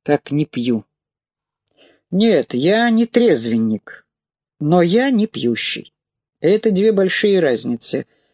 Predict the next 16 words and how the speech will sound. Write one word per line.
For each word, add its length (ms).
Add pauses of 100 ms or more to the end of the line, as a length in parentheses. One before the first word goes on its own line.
(200)
как 220
говорят 480
на 280
телевидении. 800 (1300)
Когда 320
я 180
впервые 640
встретился 840
с 180
руководителями 840
страны, 540 (1300)
я 360
ужаснулся 960
их 420
тупости, 760 (600)
пустоте, 880